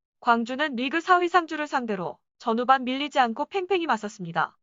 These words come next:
하지만 광주는 후반 사십오 분 결승골을 내주고 말았습니다. 논란의 여지가 다분한 실점이었습니다.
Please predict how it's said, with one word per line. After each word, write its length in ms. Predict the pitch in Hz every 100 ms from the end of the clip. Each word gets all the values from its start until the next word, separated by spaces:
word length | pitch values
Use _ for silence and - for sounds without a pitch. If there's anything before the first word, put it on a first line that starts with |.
| _ _
하지만 360 | 285 269 262 277
광주는 440 | 277 233 240 285 320
후반 300 | 359 359 349
사십오 400 | 330 285 240 220
분 320 | 196 254 175 _ _
결승골을 580 | 247 240 311 302 302
내주고 300 | 269 240 226
말았습니다. 640 | 202 175 175 165 165 160 - _ _ _
논란의 440 | 220 247 285 294 285
여지가 320 | 254 233 262
다분한 380 | - 226 262 269
실점이었습니다. 920 | 294 247 233 190 - 165 160 147